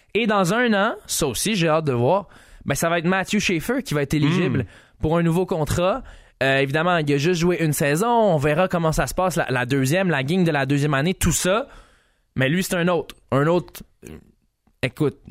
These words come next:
Speaker 1: saison recrue légendaire
Speaker 2: Ben,
Speaker 1: dans le
Speaker 2: c'est
Speaker 1: cas
Speaker 2: ça.
Speaker 1: de, de, de Matthew Schaefer.
Speaker 2: Mais tu parles d'impact, là.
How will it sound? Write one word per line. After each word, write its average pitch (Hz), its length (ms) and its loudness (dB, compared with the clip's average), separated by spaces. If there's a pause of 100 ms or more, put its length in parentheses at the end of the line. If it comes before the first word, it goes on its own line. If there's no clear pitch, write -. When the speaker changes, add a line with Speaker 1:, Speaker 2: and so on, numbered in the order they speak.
(120)
Speaker 1:
saison 151 320 0
recrue 151 380 0 (300)
légendaire 156 480 2
Speaker 2:
Ben, 202 100 2
Speaker 1:
dans - 60 0
le 160 60 -2
Speaker 2:
c'est 160 100 -2
Speaker 1:
cas 190 40 -2
Speaker 2:
ça. 160 240 0
Speaker 1:
de, 147 120 0
de, 143 60 0
de 147 120 0
Matthew 147 300 0
Schaefer. 160 500 -2
Speaker 2:
Mais 123 80 -2
tu - 100 -6
parles 151 160 -2
d'impact, 131 600 -2
là. 127 120 2